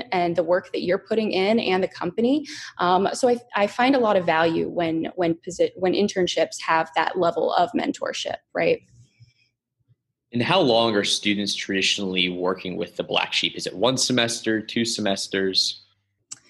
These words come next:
Speaker 1: Yeah, so I mean, you can essentially have your position at the Black Sheep all four years, no breaks. Um, as long as we have campaigns for you, our media positions are all year as well. Um, it really depends on what your schedule looks like.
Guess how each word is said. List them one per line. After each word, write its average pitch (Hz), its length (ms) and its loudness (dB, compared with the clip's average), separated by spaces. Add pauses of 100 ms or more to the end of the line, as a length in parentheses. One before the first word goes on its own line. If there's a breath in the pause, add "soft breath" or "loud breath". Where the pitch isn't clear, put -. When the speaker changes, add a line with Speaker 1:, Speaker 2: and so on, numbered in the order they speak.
(240 soft breath)
Speaker 1:
Yeah, 294 300 2
so 233 300 2
I 233 60 2
mean, 233 180 4
you 247 180 2
can 277 340 0 (160)
essentially 220 420 0
have 180 420 0
your 185 100 0
position 175 460 -2
at 165 80 -2
the 170 60 -4
Black 165 220 0
Sheep 170 220 -2
all 196 160 2
four 190 220 0
years, 170 480 2
no 175 100 0
breaks. 160 540 -4
Um, - 480 -2
as 190 120 -2
long 190 140 0
as 180 140 -2
we 180 80 2
have 175 120 0
campaigns 196 460 -4
for 202 180 0
you, 190 280 2
our 175 120 0
media 190 300 2
positions 180 540 -2
are 170 100 -2
all 180 140 0
year 175 240 0
as 160 180 -4
well. 185 340 2 (360 loud breath)
Um, 170 240 2
it - 80 2
really 202 240 4
depends 196 340 0
on 196 140 0
what 190 100 0
your 190 80 -2
schedule 190 400 -2
looks 214 240 -4
like. 262 180 2